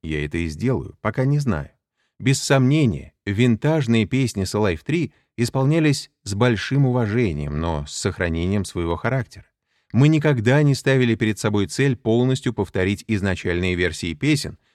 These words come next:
или даже их оригинальные концертные версии, если понимаешь, о чем я. Версии до гримовых лет. Брюс имеет в виду тот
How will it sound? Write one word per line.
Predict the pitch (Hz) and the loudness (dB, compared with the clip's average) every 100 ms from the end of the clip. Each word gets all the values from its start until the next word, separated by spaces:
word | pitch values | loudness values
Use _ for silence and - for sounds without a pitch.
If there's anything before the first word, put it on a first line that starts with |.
| _ _ | _ _
или | 135 170 | 2 4
даже | 160 170 147 | 4 4 4
их | 147 - - | 4 2 0
оригинальные | 135 135 123 110 120 127 117 101 | 2 4 4 4 4 4 2 2
концертные | 98 90 98 90 98 87 | 0 0 -2 -2 -2 -2
версии, | 90 143 110 - 73 69 | 0 0 -2 -6 -10 -10
если | 78 76 87 | -8 -8 -8
понимаешь, | 82 82 87 80 - | -8 -4 -4 -4 -6
о | |
чем | 117 80 69 | -6 -6 -8
я. | - _ _ _ _ - | -12 _ _ _ _ -4
Версии | 95 104 - 92 80 73 _ - | 0 0 0 -2 -2 -6 _ -8
до | 95 101 | -4 -2
гримовых | 92 87 80 87 104 - | -2 -2 -2 -2 -6 -8
лет. | 71 - _ _ _ _ _ _ _ _ _ _ _ _ | -10 -10 _ _ _ _ _ _ _ _ _ _ _ _
Брюс | 95 131 180 - - | -2 0 0 -2 2
имеет | 139 143 135 | 4 4 2
в | |
виду | 120 127 120 | -2 0 0
тот | 127 107 | 0 -2